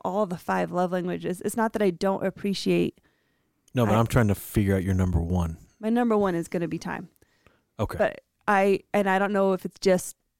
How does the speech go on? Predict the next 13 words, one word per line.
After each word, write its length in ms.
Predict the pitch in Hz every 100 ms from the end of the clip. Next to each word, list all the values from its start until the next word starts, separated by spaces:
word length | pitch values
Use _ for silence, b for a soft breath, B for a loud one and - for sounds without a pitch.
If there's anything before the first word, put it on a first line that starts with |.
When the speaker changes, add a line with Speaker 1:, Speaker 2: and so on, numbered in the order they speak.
| -
Speaker 1:
a 100 | 180
season, 520 | - 202 190 180 175
but 240 | 175 - _
the, 300 | 185 185 175 -
the 160 | 185
lacking 420 | 175 180 180 202 190
of 120 | 185
words, 560 | 170 165 165 - - -
um, 380 | 185 180 180 185 - _ _ _ _ _ _ _ _ _ _ _ _ _ _ _ -
it 100 | 196 196
affects 320 | 202 190 -
me 100 |
a 80 | 202